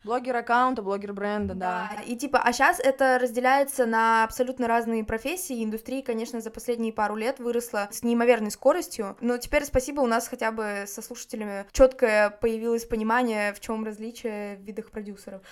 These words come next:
Speaker 2: То есть ты именно и креативный, и линейный.
Speaker 1: Да, но линейное продюсирование мне более близко. И, к слову, сейчас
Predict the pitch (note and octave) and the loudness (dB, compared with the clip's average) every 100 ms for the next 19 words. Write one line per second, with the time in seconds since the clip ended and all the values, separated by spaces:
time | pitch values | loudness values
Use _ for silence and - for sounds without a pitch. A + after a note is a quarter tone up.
0 | - B3 B3 E4 C#4 C#4 B3 A#3 B3 B3 | -12 -10 -6 -4 -2 0 0 -2 -2 -2
1 | B3 D4+ B3+ A3 A3 G3+ F#3+ F#3+ F#3+ - | -2 -4 -4 -2 -4 -6 -10 -14 -18 -10
2 | G#3 A3+ G#3 G#3 G#3+ A3 G#3+ A3+ A#3 C#4 | -2 0 0 0 0 0 -2 -2 -2 -4
3 | C4+ A3+ - A#3+ A#3+ A3 G#3+ G#3+ G3 F#3+ | -8 -14 -12 -10 -8 -6 -6 -8 -10 -10
4 | G3+ G3+ F#3+ F3+ F3 - F3 E3+ - - | -8 -8 -12 -16 -18 -18 -18 -16 -18 -16
5 | A3 - A3+ A3+ A3 F#3 E3+ _ _ - | -14 -12 -6 -4 -4 -6 -12 _ _ -14
6 | A#3+ A3+ A3+ G#3+ C4 - | -12 -8 -4 -4 -4 -10